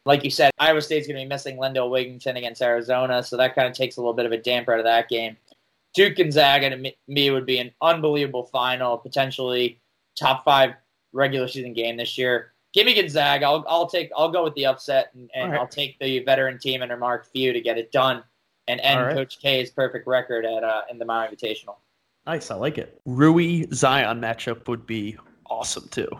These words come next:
Speaker 2: Th-, that, that's must, I mean, not just the, the game in general, but that's
Speaker 1: My thing with
Speaker 2: must-see
Speaker 1: Duke
Speaker 2: T V.
Speaker 1: is their teams are making them be a shooting team, and that's usually, that's supposed to be the weakness.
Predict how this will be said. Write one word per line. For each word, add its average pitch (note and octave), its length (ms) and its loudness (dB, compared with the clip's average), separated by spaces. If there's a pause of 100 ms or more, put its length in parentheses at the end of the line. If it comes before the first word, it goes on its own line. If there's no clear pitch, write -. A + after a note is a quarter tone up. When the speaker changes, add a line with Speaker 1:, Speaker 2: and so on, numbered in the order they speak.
(280)
Speaker 2:
Th-, C3 200 -4 (120)
that, C#3+ 420 2
that's C#3 440 0
must, B2+ 500 -8
I C3 40 -8
mean, A#2+ 160 -8
not C3+ 160 -4
just - 220 -10
the, A2+ 340 -6
the C3 80 -6
game B2 240 -4
in G#2 100 -16
general, G#2+ 320 -10
but A#2+ 140 -12
that's F#3+ 240 2
Speaker 1:
My C4 60 4
thing - 100 4
with C4+ 80 4
Speaker 2:
must-see - 140 -2
Speaker 1:
Duke B3 120 0
Speaker 2:
T E3 160 2
V. A2 160 -4
Speaker 1:
is A#2 60 -10 (320)
their F3+ 180 0
teams B3 360 -6
are A#3 80 -2
making G#3+ 360 0
them D3+ 160 -4
be D#3+ 200 2
a - 200 -14
shooting D3 320 -6 (140)
team, E3+ 400 -2
and C3 200 -6
that's D3+ 320 0
usually, D#3+ 360 0
that's E3+ 180 4
supposed E3 380 4
to D3+ 60 -6
be D3+ 100 2
the C3+ 100 -2
weakness. C3+ 540 -4